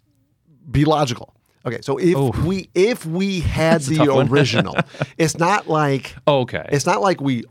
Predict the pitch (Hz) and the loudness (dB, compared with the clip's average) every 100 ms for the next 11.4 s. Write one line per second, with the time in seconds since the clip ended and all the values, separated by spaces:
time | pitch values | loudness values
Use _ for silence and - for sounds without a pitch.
0 | - 247 220 160 139 120 127 117 120 110 | 2 4 4 2 0 0 -2 0 -2 -2
1 | 101 110 117 113 107 - 98 226 202 180 | 0 0 2 0 -2 -4 2 4 4 4
2 | 165 160 185 127 131 135 110 104 - 104 | 2 2 2 0 2 2 2 0 0 0
3 | 95 92 165 175 226 165 117 - 147 127 | 0 0 2 2 2 0 -2 0 2 4
4 | 117 92 82 - 120 104 107 104 98 110 | 2 0 -4 -2 0 0 -2 -2 -6 -2
5 | 113 90 82 143 135 - 143 123 85 85 | 0 0 -2 -2 -2 2 2 2 -4 -8
6 | - - 90 117 107 104 92 90 104 101 | -12 -10 -4 -4 0 0 0 -2 -2 -2
7 | 80 78 - - - _ _ _ _ _ | -6 -12 -14 -18 -20 _ _ _ _ _
8 | 123 98 - - _ - 110 110 104 85 | -4 -4 -6 -20 _ -6 -4 -4 -4 -4
9 | - - _ _ - 110 143 143 151 143 | -8 -18 _ _ -8 -2 0 2 2 2
10 | 147 139 123 - 151 131 - 151 151 - | 2 0 0 -4 -4 -4 -4 -4 -4 -8
11 | - - 175 | -14 0 0